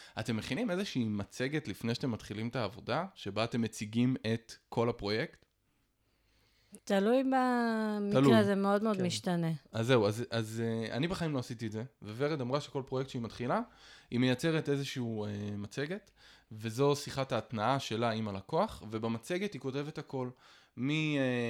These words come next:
Speaker 1: אה, מה כולל הפרויקט, איזה תוצרים הולכים להיות, לוחות זמנים, אנשים משתתפים בפרויקט, זאת אומרת, איזה שותפי, אה,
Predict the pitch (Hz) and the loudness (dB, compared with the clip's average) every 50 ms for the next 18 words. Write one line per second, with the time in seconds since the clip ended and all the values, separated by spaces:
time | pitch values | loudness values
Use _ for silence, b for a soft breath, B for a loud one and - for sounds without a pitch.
0 | 117 113 107 - - 107 104 104 104 107 - - 107 113 127 127 127 - 127 120 | -2 -4 -6 -6 -6 -4 -4 -2 -2 -4 -6 -4 -2 0 0 0 0 0 0 2
1 | 120 120 113 113 107 - - 101 117 151 170 165 - - _ - - 123 120 120 | 2 4 2 2 0 -2 -2 -2 0 0 0 -2 -4 -10 _ -8 -4 -4 -4 -4
2 | 120 - 107 - - 117 117 143 165 165 156 - - 160 156 151 156 151 - 127 | -4 -8 -10 -6 -6 -4 -4 -2 -4 -4 -4 -4 -4 -4 -2 -2 -2 -2 -2 -4
3 | 113 - - 123 117 110 113 117 120 143 165 165 160 160 B B B B B B | -6 -4 -4 -4 -4 -4 -4 -2 -2 0 -2 -2 -4 -4 B B B B B B
4 | B 110 110 120 113 - - 165 160 156 143 135 - - 127 117 - - 147 147 | B -4 -4 -2 -2 -2 -2 0 0 2 0 0 -2 -4 -6 -6 -4 -2 0 0
5 | 143 131 - - 113 117 135 151 143 - - 120 113 117 117 117 131 127 131 139 | 0 0 -2 0 0 2 2 2 0 -2 -4 -2 0 0 0 -2 -4 -4 -2 -2
6 | 135 127 120 117 - - 110 - 113 - - 139 135 131 131 131 127 123 120 117 | 0 0 0 -2 -4 -8 -8 -8 -10 -8 -2 0 2 2 4 4 2 2 2 0
7 | 113 110 107 107 107 104 98 - - - 76 | 0 0 0 -2 -2 -2 -4 -6 -8 -10 -12